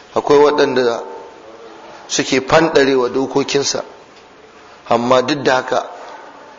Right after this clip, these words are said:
da yake shi alhalimu ne, mai juriya ne, sai ya kau da kai kamar ba a yi masa ba. Tabaraka wa ta'ala.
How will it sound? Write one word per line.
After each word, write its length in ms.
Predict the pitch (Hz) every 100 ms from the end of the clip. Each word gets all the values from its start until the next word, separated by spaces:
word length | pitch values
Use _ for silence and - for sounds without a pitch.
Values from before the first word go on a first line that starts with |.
| - -
da 100 | 117
yake 220 | 143 143
shi 240 | 123 147 -
alhalimu 680 | 131 123 123 123 151 143 131
ne, 160 | 151 - - - - - - - - -
mai 240 | 120 123 123
juriya 500 | 127 147 147 151 160
ne, 160 | 147 - - - - - - - - -
sai 240 | - 156
ya 60 | 139
kau 240 | 160 170
da 80 | 143
kai 180 | - 127
kamar 300 | 131 143 156
ba 100 | 135
a 60 |
yi 60 | 120
masa 260 | 127 - -
ba. 100 | - - - - - - - - -
Tabaraka 500 | 120 127 127 123 117
wa 80 | 120
ta'ala. 400 | 120 117 113